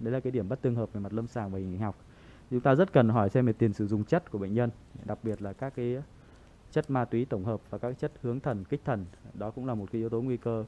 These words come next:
quan trọng để thay thế cho cái việc bệnh nhân xơ vữa động mạch. Để tóm lại về mặt, ờ, thần kinh thì, ờ, thông qua cái việc tham khảo y văn thì, ờ, tôi cũng nhận thấy là để chẩn đoán nhồi máu não liên quan hoặc gây ra bởi vaccine thì chúng ta cần thêm các tiêu chuẩn khác về mặt xét nghiệm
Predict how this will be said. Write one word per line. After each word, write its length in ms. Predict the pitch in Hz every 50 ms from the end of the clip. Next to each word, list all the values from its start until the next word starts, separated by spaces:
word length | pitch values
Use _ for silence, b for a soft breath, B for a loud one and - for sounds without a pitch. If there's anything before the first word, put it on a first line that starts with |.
| - -
quan 180 | - 113 113
trọng 200 | - 120 104 92
để 80 | 95 95 -
thay 160 | - 117 110
thế 160 | - 117 110 117
cho 80 | 123
cái 80 | 117 120
việc 180 | 123 120 101
bệnh 120 | 92 95 107
nhân 100 | 110 107
xơ 160 | - - 110
vữa 160 | 101 107 110
động 180 | 113 117 104 104
mạch. 120 | 98 98 - - - - b b b b b b b b b b b b b b b b b - - - - - - - -
Để 120 | - 113
tóm 200 | 110 120 123 147
lại 260 | 170 180 165 123 131 123
về 180 | 113 123 117
mặt, 160 | 113 113 117 - -
ờ, 240 | - 117 110 110 110
thần 220 | - - 113 117
kinh 240 | - 147 143 139 135
thì, 280 | 135 123 117 113 110 110
ờ, 220 | 107 104 104 104 - - - - - - - - - - - -
thông 160 | - 139 139
qua 120 | 139 135 127
cái 100 | 147 147
việc 160 | 151 123 -
tham 120 | 135 127
khảo 160 | - 131 107
y 100 | 110 123
văn 280 | 120 127 131 127 123 123 -
thì, 280 | - 123 113 110 107 104
ờ, 160 | 104 104 101 - - - - 123 123 -
tôi 120 | 147 135
cũng 120 | 127 127 139
nhận 180 | 143 131 117
thấy 220 | - 120 113 120 143
là 180 | 156 123 113 101
để 140 | 107 101 92
chẩn 200 | - 107 95 98
đoán 280 | 107 107 110 120 143
nhồi 140 | 147 135 113
máu 160 | 104 113 120
não 180 | 123 123 120 131
liên 220 | 139 139 123 123
quan 260 | 123 131 123 120 117 117
hoặc 120 | 120 113 -
gây 160 | 117 120 120
ra 160 | 117 120 120 117
bởi 160 | 104 92 92
vaccine 440 | 104 139 - - 135 127 123 117 113
thì 100 | 120 104
chúng 140 | 95 107 113
ta 100 | 127 123
cần 220 | - - 110 98
thêm 160 | 104 120 113
các 120 | 123 131 -
tiêu 120 | 131 120
chuẩn 180 | 117 117 92 85
khác 240 | - 127 139 143 131
về 80 | 113
mặt 100 | 101 98
xét 180 | - - 139 135
nghiệm 220 | 143 135 127 104